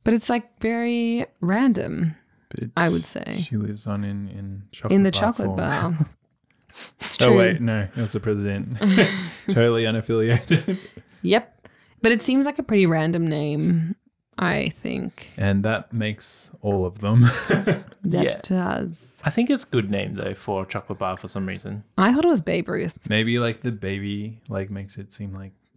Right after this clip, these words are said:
Speaker 1: Hmm.
Speaker 3: Smaller.
Speaker 2: smaller than it is, so you don't feel bad about eating a whole one.
Speaker 1: <laughs>
Speaker 3: I mean, if you have to lie to yourself like that, sure.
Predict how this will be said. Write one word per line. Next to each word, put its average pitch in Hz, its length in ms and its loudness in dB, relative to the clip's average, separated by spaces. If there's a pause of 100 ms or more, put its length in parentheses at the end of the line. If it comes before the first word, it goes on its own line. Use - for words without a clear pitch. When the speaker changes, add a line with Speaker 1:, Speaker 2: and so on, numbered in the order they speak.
Speaker 1:
Hmm. 196 560 4
Speaker 3:
Smaller. 113 500 0
Speaker 2:
smaller 101 440 -2
than 98 160 -6
it 98 100 -6
is, 101 220 -6
so 110 100 -2
you 98 100 -4
don't 92 220 -8
feel 98 200 -8
bad 90 200 -10
about 95 240 -8
eating 95 220 -8
a 95 40 -8
whole 98 160 -8
one. 117 200 -4 (440)
Speaker 1:
<laughs> - 420 -18
Speaker 3:
I 127 60 -2
mean, 127 200 0
if 127 140 -6
you 160 80 4
have 185 120 2
to 139 80 -6
lie 98 240 2
to 110 100 -4
yourself 101 300 -4
like 104 180 -10
that, - 200 -8
sure. 117 320 -4